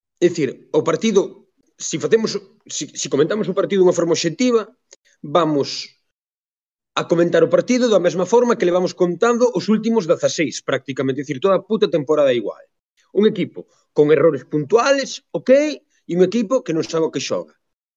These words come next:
Que intenta xogar desde atrás, pero non ten capacidade para facer transicións que cheguen a outra portería con medianamente peligro. En todo o partido, o Celta non creou unha sensación de peligro, porque non creou unha sensación de peligro en ningún momento, polo menos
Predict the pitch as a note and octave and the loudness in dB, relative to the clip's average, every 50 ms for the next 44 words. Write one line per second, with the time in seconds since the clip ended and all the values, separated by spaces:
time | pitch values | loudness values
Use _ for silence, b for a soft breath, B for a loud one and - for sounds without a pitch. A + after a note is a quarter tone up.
0 | _ _ - E3+ D#3+ D3 E3+ D3+ D3+ C#3 C3+ C3+ C3+ C#3 C#3 C#3 B2+ E3+ E3+ - | _ _ -6 -2 0 0 0 0 -2 -2 0 0 0 0 0 0 0 2 2 2
1 | F3+ C3 - A#3 - - - _ _ D3 C3 B2+ B2+ A#2 C3 B2 A#2 - - B2+ | 2 2 0 -2 -4 -10 -16 _ _ -4 -2 -2 -2 -2 -2 -4 -2 -4 -4 -6
2 | - D3+ D3+ F3+ D3 B2+ B2+ A2 A2+ A2 A#2+ A#2+ - A#2+ - C3 C3+ C3+ B2 - | -4 -2 0 0 0 -2 -6 -8 -8 -6 -6 -6 -6 -6 -6 -6 -6 -6 -6 -6
3 | D3 C3+ - F#3 G3 F#3+ F3 C3 G#2+ - - - - _ _ _ _ - - A2+ | -10 -10 -2 0 0 2 2 0 -4 -8 -14 -18 -20 _ _ _ _ -16 -10 -4
4 | - E3 D3+ A#2+ A#2+ G#2 F#2+ - _ _ _ _ _ _ _ _ _ - A#2+ C#3 | -4 -2 -2 -2 -4 -6 -8 -14 _ _ _ _ _ _ _ _ _ -4 -4 -2
5 | C#3 B2+ D#3 - - D3 - D3 D3+ F#3 F3+ D3+ B2 - - A#2 A2+ A#2 A#2 A#2+ | 0 0 0 0 0 0 0 0 0 2 2 0 0 0 -4 -6 -6 -6 -6 -6
6 | A#2+ A#2+ A#2+ B2+ C3 C3 D3+ C#3+ C#3 C#3 C#3 C3 C3 D3 C#3 D#3 G3 B3 C4 A#3 | -6 -4 -2 -2 0 0 0 0 0 0 -2 -2 -4 -2 -2 0 0 2 0 0
7 | C#4 C#4+ C#4+ - - b b b b b b b C#3+ - D#3+ D#3+ D3 C3+ D3+ - | 0 -2 -4 -6 -10 b b b b b b b -2 2 2 2 2 2 0 -4
8 | _ _ - C#3 B2 - G3 E3+ C3+ - - - B2+ - F3+ D#3 - - C#3 C3 | _ _ -10 -8 -4 -2 -2 -2 -2 -2 -4 -4 -2 0 0 0 0 -2 -2 -2
9 | B2 D3 E3 D#3 C3 - - _ - C3+ C#3 C3+ B2+ A#2+ - - C3+ A#2+ B2 A#2+ | -2 2 2 2 2 2 -2 _ -4 -2 -2 -2 -2 -4 -6 -6 -6 -4 -4 -4
10 | - C#3+ C3 C3 C3 - D3+ F3+ A3+ B3+ A#3+ B3+ C4 C4+ - - _ _ _ _ | -2 -2 -2 -2 -2 -2 -2 0 0 0 0 2 0 0 -2 -6 _ _ _ _
11 | _ _ _ _ _ _ - A#2+ A2+ A2+ - A2+ A2+ A2 - _ - B2+ D3 E3 | _ _ _ _ _ _ -6 -4 -4 -4 -4 -6 -6 -6 -10 _ -6 -2 0 0
12 | D#3 C3+ D3 C3+ B2 - C3 B2+ A#2+ - C3 A#2+ B2 A#2+ - C3 C3 B2+ B2+ A#2+ | 2 2 2 0 0 0 -2 -4 -2 0 0 -2 -2 -2 -4 -4 -4 -2 -2 -4
13 | - - _ - A#2+ A#2 A2+ A#2 A2+ A2+ G#2+ G#2+ C3 C3 G2+ B2+ - - G2+ A#2 | -4 -6 _ -10 -8 -6 -6 -6 -6 -6 -4 -2 -2 -2 -2 -4 -8 -6 -4 -4
14 | B2+ A#2+ G#2+ - _ | -4 -4 -6 -8 _